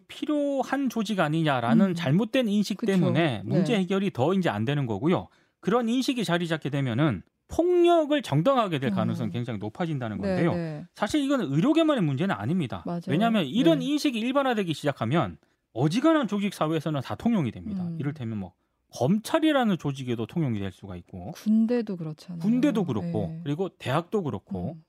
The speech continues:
Speaker 1: 교육계도 그렇습니다.
Speaker 2: 네.
Speaker 1: 요즘은 굉장히 많이 개선됐다라고는 하지만 언론계도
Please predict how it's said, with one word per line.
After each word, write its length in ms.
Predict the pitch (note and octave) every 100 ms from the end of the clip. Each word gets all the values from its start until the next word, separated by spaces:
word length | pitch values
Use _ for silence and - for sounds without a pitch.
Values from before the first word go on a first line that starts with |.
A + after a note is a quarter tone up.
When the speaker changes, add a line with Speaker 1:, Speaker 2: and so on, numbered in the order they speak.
| _
Speaker 1:
교육계도 640 | - D#3+ D4 D#4 D#4+ B3+ D#3+
그렇습니다. 480 | G#2 - F#2 E2+ G3
Speaker 2:
네. 340 | F3+ D#3+ D#3 - -
Speaker 1:
요즘은 360 | D3 A3 E4 B3
굉장히 300 | A#3 A3+ F3+
많이 280 | A2+ E3 G3+
개선됐다라고는 880 | G3 F#3 D#3+ - C3+ A2+ A#2 A#2 G#2
하지만 300 | G2+ B2 -
언론계도 760 | - C#4 D#4+ B3 A#2 E3+ G2+